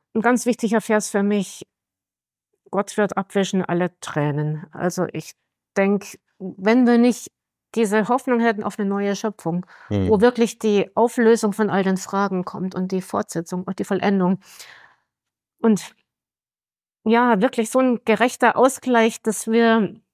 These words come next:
Speaker 1: am Ende sagen, „Ja, Gott, du machst es wirklich gut.“ Na, dann müssten wir wirklich sagen, „Macht keinen Sinn, ähm, wenn das alles wäre, was jetzt hier ist.“
Speaker 2: Hm.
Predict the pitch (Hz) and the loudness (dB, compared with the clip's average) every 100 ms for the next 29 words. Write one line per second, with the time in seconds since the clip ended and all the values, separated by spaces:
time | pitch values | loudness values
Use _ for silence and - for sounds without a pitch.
0 | _ _ _ _ _ _ 214 202 233 240 | _ _ _ _ _ _ -2 2 2 2
1 | 233 220 214 214 220 226 214 220 208 202 | 2 0 0 2 2 2 0 -2 -2 -2
2 | - 190 269 196 185 - - - - _ | -4 -4 -4 -2 -4 -4 -8 -8 -20 _
3 | _ _ _ _ _ _ _ _ _ _ | _ _ _ _ _ _ _ _ _ _
4 | _ _ _ 185 180 156 185 185 - 196 | _ _ _ -6 -2 0 0 0 0 -2
5 | 180 190 180 180 170 170 - 180 190 180 | 0 -2 -4 -4 -2 -4 -4 -6 -4 -2
6 | 160 165 143 143 _ _ _ - _ 170 | -4 -4 -8 -10 _ _ _ -20 _ -2
7 | 175 196 196 165 - 170 156 160 165 - | 0 0 2 0 0 -4 -4 -4 -8 -10
8 | _ _ - - - 180 - 165 - _ | _ _ -12 -12 -10 -8 -8 -10 -16 _
9 | - 98 90 85 | -4 -2 -2 -4